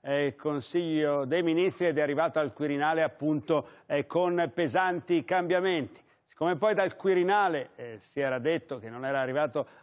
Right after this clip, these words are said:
alcun, eh, testo, il giallo si è infittito, ma si è poi rivelato qualcos'altro, un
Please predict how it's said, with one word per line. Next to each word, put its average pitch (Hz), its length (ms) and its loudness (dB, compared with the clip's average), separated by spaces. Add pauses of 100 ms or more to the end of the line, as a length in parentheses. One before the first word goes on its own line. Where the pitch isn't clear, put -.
alcun, 170 600 0
eh, 143 720 0
testo, 175 560 0 (300)
il 156 320 2
giallo 180 480 2
si - 180 -4
è 175 120 4
infittito, 175 840 0
ma 151 300 -6
si - 200 -8
è 147 60 2
poi 208 240 2
rivelato 170 480 2
qualcos'altro, 147 720 0
un 147 180 -2